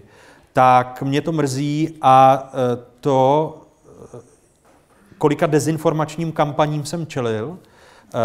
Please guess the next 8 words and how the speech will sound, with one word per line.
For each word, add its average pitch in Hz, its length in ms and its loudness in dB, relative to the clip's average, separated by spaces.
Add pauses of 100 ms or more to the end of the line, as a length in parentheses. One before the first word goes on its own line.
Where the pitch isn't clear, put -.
(600)
tak - 260 -2
se - 180 -4
snažím 151 580 -4 (180)
právě 139 380 -2 (120)
jezdit 131 600 -6
do 135 160 -4
těch, 143 460 -6
eh, 113 240 -6